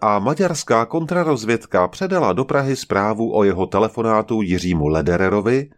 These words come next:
Luboši Dobrovskému a Bohuslavu Musilovi. Ve spise s krycím názvem Oldenburg prováděla státní bezpečnost monitoring veškerých informací o Williamu Shawcrossovi, kterého považovala za pracovníka tajné služby.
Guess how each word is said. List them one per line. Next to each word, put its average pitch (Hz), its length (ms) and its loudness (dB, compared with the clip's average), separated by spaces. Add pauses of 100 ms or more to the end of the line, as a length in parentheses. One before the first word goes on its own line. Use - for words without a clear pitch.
(120)
Luboši 107 440 0
Dobrovskému 113 1040 0
a 92 240 2
Bohuslavu 151 640 -2
Musilovi. 82 640 0 (580)
Ve 117 140 2
spise 202 420 -2
s 98 140 -4
krycím 101 440 0
názvem 98 420 0
Oldenburg 123 800 0
prováděla 180 600 0
státní 185 440 -2
bezpečnost 139 720 -2
monitoring 151 720 2
veškerých 156 680 -4
informací 131 720 0
o 113 180 2
Williamu 92 400 2
Shawcrossovi, 110 840 0
kterého 170 480 0
považovala 135 720 2
za 156 160 -2
pracovníka 123 760 -2
tajné 87 460 0
služby. 85 500 -2